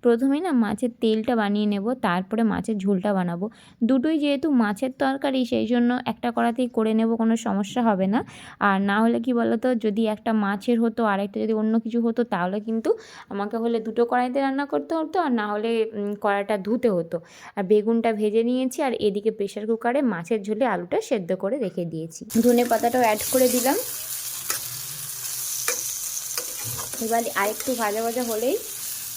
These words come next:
রেডি হয়ে যাবে মাছের তেল বেগুন দিয়ে ভাজা। আমার রান্না বান্না কমপ্লিট হয়ে গেছে,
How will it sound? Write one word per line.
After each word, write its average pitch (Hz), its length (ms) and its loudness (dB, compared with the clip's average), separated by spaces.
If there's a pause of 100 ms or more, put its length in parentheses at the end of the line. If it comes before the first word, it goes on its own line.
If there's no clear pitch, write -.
(140)
রেডি 208 260 -2
হয়ে 214 220 -2
যাবে 208 320 -4 (600)
মাছের - 460 -8 (140)
তেল 214 240 -4 (140)
বেগুন 202 380 -4
দিয়ে 226 200 -4
ভাজা। 175 360 -8 (3750)
আমার 262 200 -4
রান্না 240 260 0
বান্না 254 240 -2
কমপ্লিট 240 400 -6
হয়ে 262 160 -4
গেছে, 254 300 -8